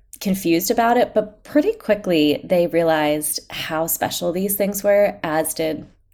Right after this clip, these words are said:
the rest of America <laughs> at that point. And soon Campbell's was creating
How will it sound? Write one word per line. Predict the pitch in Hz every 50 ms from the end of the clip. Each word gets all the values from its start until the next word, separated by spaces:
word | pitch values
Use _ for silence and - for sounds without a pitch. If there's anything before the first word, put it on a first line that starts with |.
| -
the | - 165
rest | 156 156 - - -
of | 180
America | 190 190 196 196 190 202 196 - - -
<laughs> | 262
at | 233 233 -
that | 214 208 196 -
point. | - 226 214 220 226 220 220 - - - - - - - -
And | - 214 208
soon | 196 - - 240 226 226 220
Campbell's | - 220 208 196 190 190 190 190 -
was | 185 180 175 -
creating | - - 185 165 160 170 160 160 156 160 -